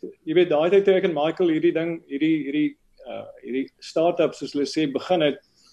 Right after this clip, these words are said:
het ons gesê, "En watter, ehm, watter kripto gaan ons aanbied?"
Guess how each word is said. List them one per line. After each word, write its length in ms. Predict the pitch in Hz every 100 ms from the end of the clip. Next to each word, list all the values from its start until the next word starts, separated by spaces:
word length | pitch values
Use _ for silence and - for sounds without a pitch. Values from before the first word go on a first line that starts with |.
| _ _ -
het 100 | 143
ons 140 | 170
gesê, 280 | - 170 185
"En 100 | 180
watter, 440 | 143 147 196 190 190 -
ehm, 240 | 127 117
watter 300 | 120 156 185 -
kripto 340 | 165 170 175
gaan 200 | - 151
ons 260 | 131 135 -
aanbied?" 380 | 143 143 123 -